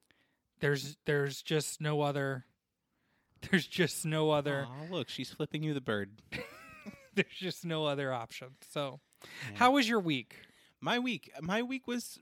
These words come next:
Speaker 2: was fine. I, uh, nothing, like, super great,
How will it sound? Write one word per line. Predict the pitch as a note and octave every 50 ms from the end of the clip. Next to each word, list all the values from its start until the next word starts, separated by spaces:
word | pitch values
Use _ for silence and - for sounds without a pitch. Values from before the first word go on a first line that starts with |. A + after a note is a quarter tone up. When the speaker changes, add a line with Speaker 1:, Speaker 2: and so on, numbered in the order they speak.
| _ _ _
Speaker 2:
was | E3 F3+ G3 G3 - -
fine. | - - F3 F#3+ G3+ F#3+ E3 B2+ A2 - _ _ _ -
I, | - A#2 C3+ D3 D#3 E3
uh, | E3 E3 E3 D#3+ D#3 D#3 D3+ D3+ D3+ - _ _ _ - - - - - _ _ _ - - _ _ -
nothing, | B2 D#3 E3+ - - F#3 F#3 F3
like, | E3 D#3 C#3+ -
super | - - E3 E3 - - D#3+ D#3+ D#3+ D#3 D#3 D#3 C#3+ -
great, | - D3+ F3 E3+